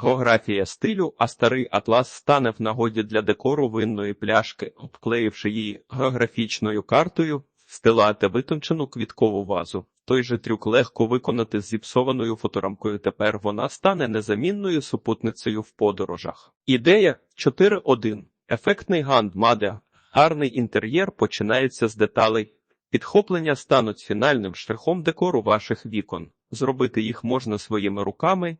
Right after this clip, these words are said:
наприклад, із веревки або товстих вовняних ниток. А ще підхоплення можна замінити обичною резинкою для волосся або браслетом. Ідея чотири два. М'якої посадки.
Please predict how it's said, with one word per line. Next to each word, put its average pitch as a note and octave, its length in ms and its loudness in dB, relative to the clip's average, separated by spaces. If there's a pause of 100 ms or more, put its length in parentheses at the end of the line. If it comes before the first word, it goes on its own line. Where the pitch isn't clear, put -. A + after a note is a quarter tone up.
(140)
наприклад, A2+ 680 -2
із A2+ 180 -6
веревки G2+ 560 0
або G#2+ 260 4
товстих - 480 -2
вовняних F2+ 600 -4
ниток. G#2+ 480 -4 (200)
А C3 100 2
ще - 160 2
підхоплення E3 680 -2
можна C3+ 340 0
замінити A2+ 560 -2
обичною G#2+ 540 -2
резинкою G#2 560 -4
для G#2 140 0
волосся A#2 540 -2
або A2+ 280 2
браслетом. F#2+ 720 -6 (180)
Ідея D3+ 500 4 (160)
чотири F#3+ 460 2
два. A#2 380 2 (100)
М'якої C#3 460 2
посадки. - 720 0